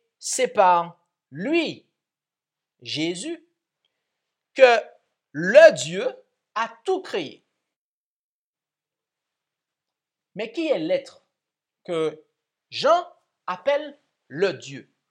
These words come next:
Qui est cet être ? Dites-moi.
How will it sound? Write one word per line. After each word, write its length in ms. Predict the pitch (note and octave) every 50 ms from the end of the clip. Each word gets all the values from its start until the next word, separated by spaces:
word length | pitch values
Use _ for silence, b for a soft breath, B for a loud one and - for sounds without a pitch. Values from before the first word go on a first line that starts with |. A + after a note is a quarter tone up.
| _ _ _ _ _ _ _ _ _ _ _ _ _ _
Qui 120 | - D#4+
est 60 | E4+ D#4
cet 220 | - G#3+ - -
être ? 280 | G3+ - - - - _ _ _ _ _ _ _ _ _ _ _ _ _ _ _ _ _
Dites-moi. 460 | F3+ A3 - G3+ F3+ B2 - - _